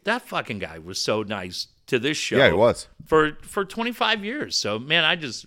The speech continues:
Speaker 1: I like both those dudes. But Mike and Mark do a really, really good job.
Speaker 2: See, play-by-play guys are always interesting to me. I mean,
Speaker 1: I agree.
Speaker 2: uh, and we've had a chance to, to meet a bunch of 'em. And, and for the most part, all of 'em are, are, I don't say all of 'em, most of 'em are great guys.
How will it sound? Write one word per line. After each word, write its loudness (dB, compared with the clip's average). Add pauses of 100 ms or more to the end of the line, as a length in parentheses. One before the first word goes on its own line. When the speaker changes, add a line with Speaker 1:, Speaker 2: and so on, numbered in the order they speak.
Speaker 1:
I 2
like -2
both -8
those -8
dudes. -6
But 4
Mike 6
and 0
Mark 0
do 2
a 2
really, -2
really -6
good -12
job. -14
Speaker 2:
See, -4
play-by-play 4
guys 4
are 0
always 2
interesting -4
to -4
me. -4
I -8
mean, 2
Speaker 1:
I 6
agree. 2
Speaker 2:
uh, -6
and 0
we've 2
had 6
a -2
chance 2
to, 2 (100)
to -6
meet 2
a 4
bunch 2
of -4
'em. -2
And, 0
and -2 (100)
for 4
the 6
most 2
part, 6
all 4
of 2
'em 0
are, 4
are, 2
I 6
don't 6
say 0
all 4
of 0
'em, 0
most 6
of -2
'em 4
are 2
great 2
guys. 0